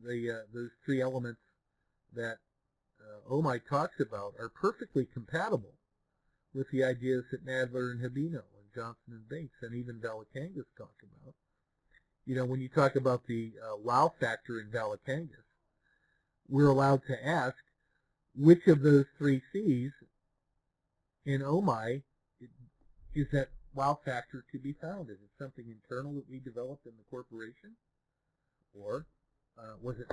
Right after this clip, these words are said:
something in the, uh, the changing nature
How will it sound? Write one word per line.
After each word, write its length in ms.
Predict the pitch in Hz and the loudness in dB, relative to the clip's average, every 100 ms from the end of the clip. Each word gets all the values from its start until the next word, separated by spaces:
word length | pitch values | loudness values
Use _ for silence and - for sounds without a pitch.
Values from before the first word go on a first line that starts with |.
| - | 0
something 500 | 151 151 135 135 135 | 0 2 0 -2 -10
in 340 | 131 127 123 120 | -10 -10 -10 -10
the, 300 | 117 117 113 107 _ _ _ _ 110 | -10 -10 -14 -18 _ _ _ _ -20
uh, 260 | 107 107 - - | -20 -20 -20 -20
the 280 | 117 110 113 - | -20 -20 -20 -4
changing 420 | 151 151 139 131 | -2 -2 -6 -8
nature 540 | 127 127 139 - 139 | -6 -8 -6 -4 -2